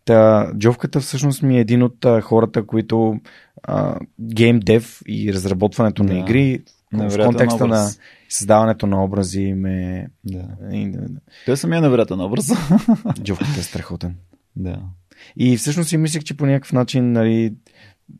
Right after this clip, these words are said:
Speaker 1: се познавате и ти си разбрал за подкаста от него, но явно си знае
Speaker 2: Не,
Speaker 1: още преди това,
Speaker 2: преди
Speaker 1: защото
Speaker 2: това
Speaker 1: епизода с
Speaker 2: знаех.
Speaker 1: Джовката е двеста и някой.
Speaker 2: Не, не, преди това обаче не
Speaker 1: Да.
Speaker 2: знам.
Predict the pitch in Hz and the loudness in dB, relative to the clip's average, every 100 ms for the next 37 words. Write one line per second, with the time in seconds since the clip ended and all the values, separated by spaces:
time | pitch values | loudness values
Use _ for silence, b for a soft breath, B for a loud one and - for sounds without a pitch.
0 | - 113 - 139 - 120 123 123 117 113 | -20 -16 -4 -2 0 4 6 6 4 2
1 | 110 107 - - 110 98 92 104 98 - | 2 2 -2 -4 -2 -2 0 0 0 -6
2 | 101 - 101 104 95 101 95 117 127 117 | -6 -4 -4 -4 -2 -2 -2 0 2 2
3 | 113 117 - 117 110 107 - 104 107 110 | 2 -2 -4 -2 -2 -2 -8 -6 -2 0
4 | 107 101 92 110 107 - 101 104 123 120 | -2 -4 -4 -2 -2 -4 -6 -4 -4 0
5 | 123 135 117 131 - 131 101 110 120 - | 0 2 2 0 0 -2 2 2 0 -2
6 | 120 107 107 - 139 - 104 104 107 98 | -2 -2 -4 -8 -14 -12 -10 -10 -10 -14
7 | - 98 101 _ 110 101 92 98 - 107 | -14 -14 -14 _ -12 -10 -10 -12 -10 -10
8 | 107 - _ _ _ _ _ - 104 98 | -10 -14 _ _ _ _ _ -8 -4 -2
9 | 92 90 | -2 -4